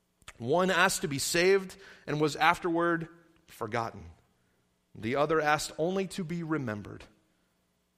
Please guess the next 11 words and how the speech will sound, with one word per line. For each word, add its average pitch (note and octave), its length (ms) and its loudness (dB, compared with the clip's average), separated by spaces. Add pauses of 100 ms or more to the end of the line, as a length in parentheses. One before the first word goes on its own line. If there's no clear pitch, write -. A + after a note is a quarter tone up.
(200)
and G2+ 160 -10
was F#2 120 -8
saved. - 460 -12 (1700)
Similarly, F3+ 680 4
today, F#3 520 4 (600)
uh, F#3+ 160 8
there A3 180 8
is A3+ 140 4
a F3+ 80 4
similar B3 840 4
difference D3 1040 0